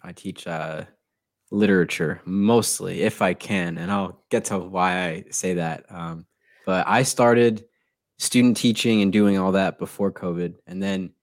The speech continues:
right in April twenty twenty, when everything shut, shut down, that's when I graduated. So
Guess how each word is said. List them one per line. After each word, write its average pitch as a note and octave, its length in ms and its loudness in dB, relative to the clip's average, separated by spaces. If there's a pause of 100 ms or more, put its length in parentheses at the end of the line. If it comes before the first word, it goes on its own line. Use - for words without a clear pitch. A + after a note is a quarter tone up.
(300)
right A#2 240 2
in D#3+ 180 2
April B2 360 2
twenty A#2 280 -2
twenty, A#2 400 -4
when F#2 200 -6 (100)
everything G#2 400 -2
shut, - 440 -4
shut - 260 -10
down, F#2+ 360 -8
that's G2 220 -12
when A2+ 100 -6
I G#2 80 -2
graduated. F2 720 -10
So F2 380 -6